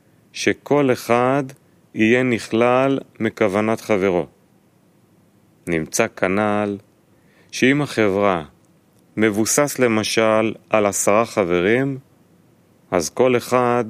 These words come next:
יהיה נכלל מעשרה כוחות, שעוסקים בביטול עצמיותו, בשנאה לעצמו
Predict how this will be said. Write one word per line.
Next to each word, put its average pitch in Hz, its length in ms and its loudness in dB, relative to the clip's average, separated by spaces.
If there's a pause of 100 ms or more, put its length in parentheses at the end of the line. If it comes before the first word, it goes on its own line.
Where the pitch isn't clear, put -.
(460)
יהיה 110 200 4
נכלל 120 640 2
מעשרה 101 540 0
כוחות, - 580 -2 (840)
שעוסקים 95 920 0
בביטול 92 640 0
עצמיותו, 90 920 -2 (680)
בשנאה 113 480 2
לעצמו 98 640 0